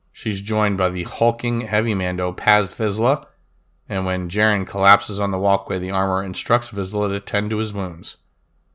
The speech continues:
Vizsla has a first aid kit, maybe uses a Bacta spray on Djarin's leg. During the healing, we discover that there are only three of them left from the covert, and the rescue of the Mandalorian and the child back in episode three was costly.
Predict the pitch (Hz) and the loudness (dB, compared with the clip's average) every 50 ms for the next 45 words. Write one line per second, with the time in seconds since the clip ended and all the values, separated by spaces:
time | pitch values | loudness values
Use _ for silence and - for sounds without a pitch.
0 | _ _ _ _ _ _ _ _ - 101 104 101 107 101 98 104 95 90 87 - | _ _ _ _ _ _ _ _ -2 -2 0 2 2 4 6 6 4 4 0 0
1 | - 110 104 - - 120 123 120 123 117 131 - 98 104 117 113 101 101 101 98 | 2 2 2 4 2 0 0 2 0 0 0 0 0 0 0 0 0 -2 -2 -2
2 | 98 95 90 82 95 92 95 98 - - 113 - - - 127 127 135 139 143 147 | -2 -4 -4 -2 2 4 4 4 4 0 -4 -2 0 2 4 4 4 4 2 2
3 | 123 104 98 92 107 104 107 104 95 92 98 101 101 117 151 156 _ _ _ _ | 0 0 0 0 0 0 0 0 -2 -2 -2 0 0 -2 -2 -4 _ _ _ _
4 | _ _ _ _ _ _ _ _ _ _ _ _ _ _ _ _ - 110 104 117 | _ _ _ _ _ _ _ _ _ _ _ _ _ _ _ _ -10 -6 2 4
5 | 127 139 151 165 165 160 131 117 104 104 107 98 95 95 98 104 104 101 98 95 | 4 6 6 4 4 2 2 2 2 0 0 0 0 0 -2 -2 -4 -4 -4 -4
6 | 90 - - - 107 104 104 101 95 101 98 90 101 98 98 95 95 98 - 104 | -4 -4 0 0 0 2 2 0 2 0 0 0 0 0 2 2 2 0 0 -2
7 | 113 135 143 147 143 - - 131 131 131 123 127 131 127 113 101 92 92 - - | 0 0 0 -2 -2 0 0 2 2 2 0 0 0 2 4 4 4 4 4 0
8 | - 101 95 95 - - 98 87 80 90 82 80 - _ _ _ _ _ _ _ | -6 -4 -6 -6 -4 -4 -4 -4 -4 -6 -12 -16 -18 _ _ _ _ _ _ _
9 | _ _ _ _ _ _ _ _ - 98 98 95 98 117 117 - - - 120 113 | _ _ _ _ _ _ _ _ -6 -4 -2 2 4 4 4 2 0 0 2 2
10 | 107 95 101 95 98 104 104 101 95 98 98 101 101 101 98 95 92 92 87 - | 2 2 2 0 2 2 2 2 2 2 2 2 2 2 2 0 -2 -4 -4 0
11 | - 110 104 98 92 92 95 95 95 - - 95 95 - 110 104 117 - - - | 4 6 6 6 6 4 4 4 4 2 0 -8 -8 -6 -6 -6 -6 -8 -10 -8
12 | - 90 87 - - 104 98 92 85 87 85 - - - 98 95 95 - - - | -8 -8 -8 -6 -4 -4 -2 -2 -4 -6 -8 -8 -6 0 2 2 2 2 0 -8
13 | 95 85 90 | -8 -14 -18